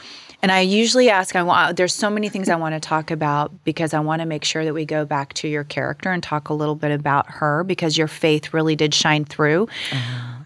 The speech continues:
Speaker 1: But I
Speaker 2: absolutely.
Speaker 1: wanna open up our conversation with this question. How do you define success?
Speaker 2: Oh, wow. How do I define success? Well, I have to say just allowing yourself to grow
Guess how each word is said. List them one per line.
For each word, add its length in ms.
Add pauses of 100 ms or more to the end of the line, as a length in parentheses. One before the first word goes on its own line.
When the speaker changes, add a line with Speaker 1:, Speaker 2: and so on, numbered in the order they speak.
(160)
Speaker 1:
But 140
I 60
Speaker 2:
absolutely. 120
Speaker 1:
wanna 300
open 400
up 200
our 140
conversation 840
with 140
this 380
question. 560 (260)
How 460
do 80
you 640 (240)
define 420
success? 720 (160)
Speaker 2:
Oh, 340
wow. 440 (480)
How 260
do 160
I 300
define 680
success? 720 (460)
Well, 340 (140)
I 80
have 300
to 100
say 320
just 280
allowing 540
yourself 420
to 100
grow 440